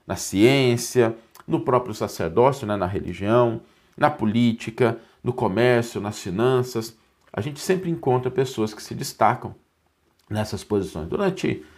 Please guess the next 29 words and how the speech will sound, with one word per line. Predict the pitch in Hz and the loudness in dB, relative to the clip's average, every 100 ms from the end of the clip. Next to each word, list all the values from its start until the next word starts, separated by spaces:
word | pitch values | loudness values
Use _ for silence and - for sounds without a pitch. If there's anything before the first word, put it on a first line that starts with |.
| _ | _
toda | - 139 | 4 6
a | 131 | 6
história | 127 113 110 | 4 2 2
da | 104 | 0
humanidade, | 113 123 131 120 113 117 - _ - - | -2 -2 2 4 4 2 -6 _ -20 -16
se | 104 | -12
a | |
gente | 117 110 | -10 -8
fizer | 117 98 104 | -6 -4 -4
uma | 101 90 | -4 -2
busca, | 98 123 123 113 | 2 2 2 -6
a | |
gente | 117 113 | -6 -4
vai | 113 | -2
encontrar | 117 139 127 110 104 | -2 -4 -2 2 2
essas | 104 104 | 2 -4
pessoas | - 110 - 95 104 - - - - | -6 -4 -2 -2 -2 -8 -20 -20 -12
que, | 156 | -6
de | 151 | -4
fato, | 175 123 117 120 - _ _ _ _ | 0 4 4 2 -10 _ _ _ _
se | - | -8
destacaram | 123 123 143 127 135 139 120 92 - _ _ | -6 0 0 2 4 6 4 0 -8 _ _
nessas | - 135 185 156 143 | -4 0 0 -2 -6
posições | - 127 123 - 120 110 | 0 2 2 -4 -2 -2
do | 101 | -2
mundo. | 110 85 76 - _ _ _ _ - - - - - - - | -4 -4 -6 -14 _ _ _ _ -20 -20 -20 -20 -20 -20 -4
O | - | 0
fato | 226 - 247 247 120 | 2 4 2 2 4
é | 135 117 | 4 2